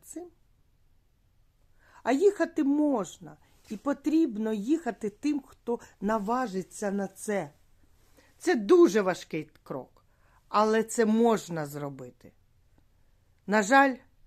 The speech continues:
в п'ятдесят в Україні ми старушки і старики,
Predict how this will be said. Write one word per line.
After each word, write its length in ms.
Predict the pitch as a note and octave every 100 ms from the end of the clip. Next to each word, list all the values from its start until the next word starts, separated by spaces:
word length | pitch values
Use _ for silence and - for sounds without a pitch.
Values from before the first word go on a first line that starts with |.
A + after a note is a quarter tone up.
| - - _ _ _
в 120 | _ -
п'ятдесят 720 | A3+ F#3 G#3+ - A#3 G#3+ -
в 100 | F3+
Україні 680 | - G#3+ G#3 G3 F3 D#3
ми 380 | D#3 F#3 F#3 C#3+ _ _ _ _ _ _
старушки 800 | - - B3 A#3+ C4 C#4+ - G#3
і 40 | F#3+
старики, 680 | - G3+ F#3+ F#3 D4+ E4+